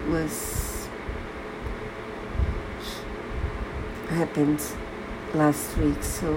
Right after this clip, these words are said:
we don't know. And it's a special place for me because I had so many special mom-,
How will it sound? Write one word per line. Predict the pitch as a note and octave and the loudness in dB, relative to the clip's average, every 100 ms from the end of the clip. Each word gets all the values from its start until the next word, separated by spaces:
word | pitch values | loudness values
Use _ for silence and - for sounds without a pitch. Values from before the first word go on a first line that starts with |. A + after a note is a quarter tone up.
| D3+ | 4
we | D#3+ | 4
don't | D3+ D3+ D#3 | 4 4 6
know. | E3 D#3+ F3 - - - - - - - - - - - - - - - - - - | 4 4 2 -4 -8 -8 -8 -8 -6 -8 -8 -8 -6 -6 -4 -6 -6 -8 -8 -2 4
And | F#3 F#3+ G3 G3 G3 - G#3+ D4 - | 6 8 8 8 6 2 0 2 6
it's | G#3+ - | 6 6
a | G#3+ | 2
special | - G#3+ G3+ A3+ - | 4 4 4 0 4
place | G#3+ G3+ G3 | 6 6 4
for | - G#3+ | 2 4
me | G3+ G3 F#3 | 6 8 6
because | - C#3+ - C#3+ - - - - - - - - - - - - - - - - - | 6 4 6 2 2 -2 -4 -4 -6 -8 -6 -4 -4 -6 -6 -8 -8 -8 -6 -6 -2
I | D#3+ | 2
had | D#3 E3 D3+ | 6 6 4
so | - F#3 E3+ | 0 2 4
many | E3 D#3+ D#3 D#3+ | 4 4 4 2
special | D3+ - D3+ D3 - D#3 | 0 0 2 2 0 0
mom-, | D3+ D3+ C#3+ - | 4 6 6 2